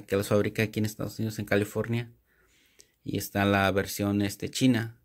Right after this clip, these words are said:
que también la versión china, este, me gustaría agregarla a la colección de estos adaptadores para tener los, los, los cuatro que existen.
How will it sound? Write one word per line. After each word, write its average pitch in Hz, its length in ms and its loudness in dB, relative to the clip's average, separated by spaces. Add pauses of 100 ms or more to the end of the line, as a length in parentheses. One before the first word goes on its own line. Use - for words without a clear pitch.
que - 80 -12
también 98 480 -2
la 87 100 -4
versión 95 320 -4
china, 98 380 -6
este, - 500 -10
me - 120 -4
gustaría 98 280 0
agregarla 95 480 0
a 95 40 -2
la 92 180 -6
colección 98 400 -6
de - 80 -8
estos - 380 -12
adaptadores - 720 -6 (1200)
para 95 380 -2 (880)
tener 98 340 0
los, 101 320 -2
los, - 260 -4
los 101 280 2
cuatro 107 600 0 (840)
que 101 240 4
existen. 101 680 -4